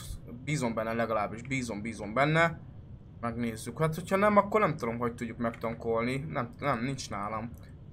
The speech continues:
Nincs nálam, úgyhogy én nem vágom, skacok, hogy ezt az egész dolgot hogy tudnánk így megtankolni most. Per pillanat. Érdekes, érdekes. Na mindegy, nézzünk szét azért még itt, mert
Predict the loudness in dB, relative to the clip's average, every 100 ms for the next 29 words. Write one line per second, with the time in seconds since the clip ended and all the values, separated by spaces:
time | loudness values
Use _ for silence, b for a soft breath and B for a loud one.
0 | -6 -2 0 6 6 6 2 0 4 6
1 | 6 6 4 2 0 2 4 2 0 -2
2 | -2 -2 -2 0 2 0 0 0 0 0
3 | -2 -2 0 0 0 -2 2 2 2 -2
4 | -2 -2 0 2 4 4 2 -2 -12 -16
5 | -16 -16 -2 6 6 6 2 0 2 6
6 | 8 6 0 -14 -14 -14 -14 -14 -16 -14
7 | -14 -14 -14 -14 -14 -14 -6 2 4 4
8 | 2 0 0 -2 0 4 4 2 -2 -2
9 | 0 2 2 2 2 2 -2 -2 4 4
10 | 4 -2 -2 2 2 2 2 0 -2 -6
11 | -4 2 4 2